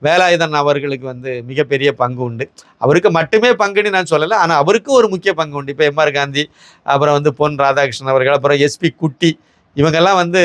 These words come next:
முக்கியமான பங்களிப்பு பாஜகவுக்கு உண்டு. அதே மாதிரி வந்து, ஆ, இந்துமனுடைய த-, முதல் தலைவர், ஆ, ஐயா தான்லிங்க நாடார், அவங்களுடைய பங்களிப்பெல்லாம் மிகப்பெரிய பங்களிப்பு. அவங்க அந்த இந்து முன்னணிங்கிறத உருவாக்கல அப்படின்னா,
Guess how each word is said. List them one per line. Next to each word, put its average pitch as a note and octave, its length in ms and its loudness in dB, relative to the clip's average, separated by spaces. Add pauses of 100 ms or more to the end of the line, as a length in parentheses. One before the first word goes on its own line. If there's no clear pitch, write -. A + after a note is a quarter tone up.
(140)
முக்கியமான F#3+ 480 0 (300)
பங்களிப்பு D#3 580 0
பாஜகவுக்கு C#3+ 540 0
உண்டு. A#2+ 120 -2
அதே C3+ 120 0
மாதிரி E3+ 240 0
வந்து, F3 260 0 (460)
ஆ, C3+ 80 0 (280)
இந்துமனுடைய G#3 720 2 (400)
த-, C#3+ 180 -6
முதல் F3 320 0
தலைவர், E3+ 520 2 (380)
ஆ, C#3 80 0 (200)
ஐயா D#3 240 2 (100)
தான்லிங்க G3+ 440 2
நாடார், E3 420 2
அவங்களுடைய F3+ 580 2
பங்களிப்பெல்லாம் E3+ 600 -2
மிகப்பெரிய A3 380 4
பங்களிப்பு. C3 500 -4
அவங்க E3+ 280 2 (120)
அந்த F3 180 2
இந்து F#3+ 280 -2
முன்னணிங்கிறத G#3 600 0
உருவாக்கல G3 520 2
அப்படின்னா, F#3 320 0